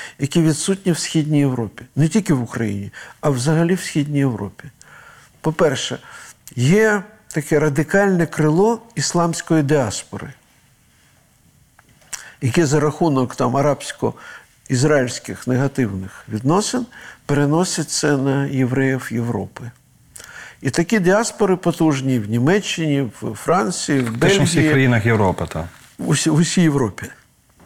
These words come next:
Speaker 1: І це є носієм основної маси антисемітських інцидентів в Західній Європі.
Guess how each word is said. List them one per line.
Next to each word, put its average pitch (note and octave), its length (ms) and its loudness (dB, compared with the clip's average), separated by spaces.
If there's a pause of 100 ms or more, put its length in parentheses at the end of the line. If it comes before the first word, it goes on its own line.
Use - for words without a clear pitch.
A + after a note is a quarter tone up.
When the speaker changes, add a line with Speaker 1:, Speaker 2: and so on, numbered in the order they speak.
(340)
Speaker 1:
І D3 80 4
це G#3+ 360 2 (1400)
є C3+ 120 4
носієм E3+ 560 2 (140)
основної E3+ 680 2
маси E3 560 0 (220)
антисемітських D3+ 880 -2
інцидентів C3 600 0
в - 20 -4
Західній G#2 440 -6
Європі. - 420 -10